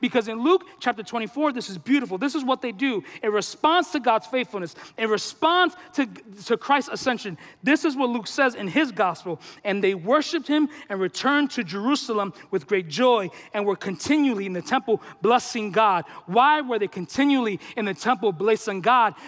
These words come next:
Because they knew that God was faithful. They knew that if he said he was going to rise, and they saw him rise, and they saw the resurrected Lord, then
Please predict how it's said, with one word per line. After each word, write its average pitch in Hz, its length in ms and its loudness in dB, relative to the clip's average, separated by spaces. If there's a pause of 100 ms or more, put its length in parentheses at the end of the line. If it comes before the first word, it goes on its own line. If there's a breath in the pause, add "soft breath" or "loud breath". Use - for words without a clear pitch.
(140 loud breath)
Because 202 440 0
they 208 120 4
knew 254 460 6 (180 loud breath)
that 185 180 -2
God 175 220 2
was 156 160 -14
faithful. 170 600 -4 (1600 soft breath)
They 233 220 2
knew 254 480 4 (300 loud breath)
that 226 140 4
if 208 140 0
he 311 200 6
said 302 280 0
he 277 120 4
was 277 200 0
going 269 320 0
to 240 140 2
rise, 214 640 2 (240 loud breath)
and 220 220 0
they 277 140 4
saw 320 340 4
him 226 320 2
rise, 220 480 4
and 202 120 -6
they 208 60 -2
saw 311 360 4 (200 loud breath)
the 226 100 4
resurrected 220 600 2
Lord, 240 320 4 (400 loud breath)
then 240 360 0